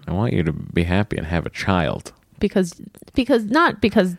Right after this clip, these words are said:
Speaker 2: Meredith wants her to have a child, because she has said she wants a child.
Speaker 1: And then I want you to express how you feel about Meredith.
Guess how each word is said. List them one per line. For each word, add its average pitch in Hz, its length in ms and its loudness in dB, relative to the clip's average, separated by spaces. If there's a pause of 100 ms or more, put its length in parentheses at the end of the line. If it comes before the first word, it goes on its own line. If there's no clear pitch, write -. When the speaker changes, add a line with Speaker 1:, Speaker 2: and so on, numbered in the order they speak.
(100)
Speaker 2:
Meredith 214 440 4
wants 180 220 0
her - 80 -2
to - 60 -2
have 170 140 0
a - 60 -4
child, - 400 0
because 240 240 0
she 311 280 2
has - 200 0
said 320 240 2
she - 100 -2
wants - 240 0
a - 60 -6
child. - 340 -4
Speaker 1:
And 95 100 -2
then 107 120 2
I 113 40 2
want 110 200 4
you 107 240 2
to 110 80 6
express 92 460 0
how 98 80 4
you 95 180 2
feel 117 320 2
about 78 240 2
Meredith. 62 580 -4